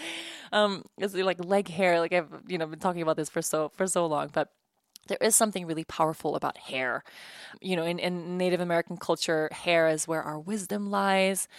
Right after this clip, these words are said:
Um, there's other cultures that believe that our hair is like our antenna. It's how we communicate with the outside world.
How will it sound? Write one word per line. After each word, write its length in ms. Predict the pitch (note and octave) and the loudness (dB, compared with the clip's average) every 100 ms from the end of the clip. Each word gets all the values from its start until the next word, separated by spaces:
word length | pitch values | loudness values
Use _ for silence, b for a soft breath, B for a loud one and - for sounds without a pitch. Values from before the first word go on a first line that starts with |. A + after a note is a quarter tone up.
| B B B - | B B B 0
Um, 460 | F3 E3+ E3+ E3+ | 4 4 2 -2
there's 180 | E3 E3+ | -2 2
other 140 | E3+ F3 | 4 4
cultures 380 | - E3+ E3+ | 2 0 0
that 120 | - E3 | 0 -2
believe 300 | E3 E3+ D#3 | -2 -2 0
that 200 | D#3+ - | -2 -2
our 120 | E3 | -8
hair 320 | D#3 - E3 | -6 -2 0
is 120 | D#3+ E3+ | 2 0
like 160 | E3+ | -4
our 100 | E3 - | -4 -6
antenna. 500 | D#3 - E3+ F3+ G3+ | -10 -6 -4 -2 -2
It's 120 | - | -4
how 100 | F3 | -6
we 100 | D#3+ | -8
communicate 680 | - D#3+ D#3+ E3 - E3 - | -10 -10 -10 -8 -6 -6 -8
with 120 | E3+ | -10
the 80 | - | -10
outside 380 | A#2 - - | -8 -8 -8
world. 500 | - A#3 A3+ G3 F#3+ | -2 2 4 4 4